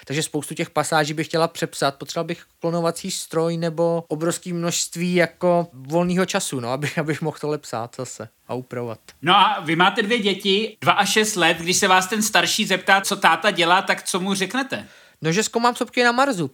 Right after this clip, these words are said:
Speaker 1: ale on už se na to neptá, on už to docela zná. A teďkom bylo vtipný, to mi teda vyprávěla žena, když se právě přistávalo to vozítko na povrchu Marsu, já jsem to komentoval, že jo, v, v televizi, tak,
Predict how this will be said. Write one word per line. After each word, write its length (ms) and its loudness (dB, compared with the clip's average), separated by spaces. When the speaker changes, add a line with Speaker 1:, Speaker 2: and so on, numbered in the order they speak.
Speaker 1:
ale 540 4
on 160 0
už 120 -4
se 140 2
na 100 2
to 160 -2
neptá, 320 4
on 160 0
už 100 -2
to 80 -2
docela 420 2
zná. 520 2
A 300 4
teďkom 340 -2
bylo 180 4
vtipný, 400 -4
to 120 -2
mi 100 -2
teda 220 0
vyprávěla 600 2
žena, 360 -2
když 180 -8
se 80 -2
právě 300 2
přistávalo 540 -2
to 140 -6
vozítko 340 -6
na 80 -2
povrchu 380 -6
Marsu, 260 -2
já 100 0
jsem 160 -8
to 100 -6
komentoval, 640 -2
že 100 -6
jo, 200 0
v, 240 -6
v 100 -20
televizi, 520 -4
tak, 140 -8